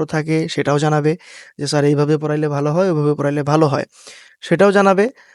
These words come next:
আর যদি কোনো পরামর্শ না থাকে, ভালোই লেগে থাকে সেটাও জানাবা। তোমার সকল বন্ধুদের সাথেও কিন্তু ভিডিওটা অবশ্যই, অবশ্যই শেয়ার করে দিবে। কারণ তোমার, তুমি যদি শুধু ভিডিওটা ভালো লেগে বসে থাকো একা, একা তাহলে তো হইল না।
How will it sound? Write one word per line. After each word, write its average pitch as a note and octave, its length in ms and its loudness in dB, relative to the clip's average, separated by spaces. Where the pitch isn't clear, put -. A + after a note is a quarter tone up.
আর C#3+ 160 4
যদি D#3+ 160 0
কোনো F#3+ 180 2
পরামর্শ F#3+ 340 2
না F#3 180 4
থাকে, F3 220 2
ভালোই D#3+ 260 4
লেগে F3+ 200 2
থাকে E3 240 0
সেটাও D#3+ 240 2
জানাবা। E3+ 340 4
তোমার D#3+ 200 -2
সকল F#3 240 -2
বন্ধুদের E3+ 360 0
সাথেও A3+ 240 -2
কিন্তু G#3 200 -4
ভিডিওটা D#3 320 0
অবশ্যই, D3 300 -4
অবশ্যই D#3+ 360 0
শেয়ার G#3+ 360 4
করে F3 200 4
দিবে। A#2 300 -2
কারণ D#3 220 -2
তোমার, E3+ 240 0
তুমি A3+ 200 4
যদি G3+ 200 4
শুধু G3 220 2
ভিডিওটা F#3 300 4
ভালো D#3+ 200 4
লেগে E3+ 180 2
বসে E3 240 -2
থাকো D3+ 180 -4
একা, D3+ 220 -4
একা C#3+ 160 -8
তাহলে E3 260 -6
তো D#3+ 120 -8
হইল D3+ 180 -2
না। C#3 140 -8